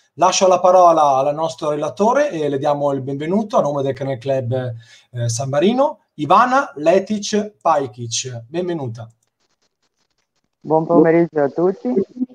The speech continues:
Speaker 2: spero che siate tutti bene. Un saluto grande dalla Serbia.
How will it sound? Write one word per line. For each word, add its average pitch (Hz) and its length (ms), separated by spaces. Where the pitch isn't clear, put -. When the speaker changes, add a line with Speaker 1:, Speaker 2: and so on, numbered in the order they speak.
Speaker 2:
spero 170 300
che 160 180
siate 156 320
tutti 156 240
bene. 147 460
Un 165 180
saluto 160 320
grande 156 340
dalla 127 240
Serbia. 196 640